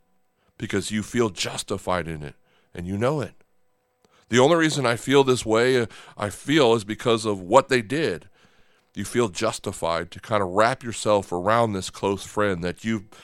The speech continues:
become so accustomed to living with day in and day out. You wouldn't even know what life would be like without this, this companion called defense.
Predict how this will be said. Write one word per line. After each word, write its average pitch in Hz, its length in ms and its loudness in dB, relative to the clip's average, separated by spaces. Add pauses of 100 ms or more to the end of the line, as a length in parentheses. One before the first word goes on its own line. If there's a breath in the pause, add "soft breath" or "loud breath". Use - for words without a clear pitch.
(140 loud breath)
become 117 380 0
so 135 260 2
accustomed 110 640 -4
to 101 100 -6
living 107 400 0
with 90 240 -6 (340 loud breath)
day 127 300 4
in 131 100 0
and 98 140 -6
day 107 200 0
out. 98 360 -2 (500 soft breath)
You 117 140 2
wouldn't 139 200 2
even 131 280 0
know 123 400 4 (180 loud breath)
what 110 220 0
life 107 340 -2
would 104 160 -2
be 110 140 -4
like 107 340 0
without 98 440 -6
this, - 340 -12 (260 soft breath)
this 98 180 -6
companion 87 840 -6 (260 soft breath)
called 87 260 -2
defense. 82 680 -10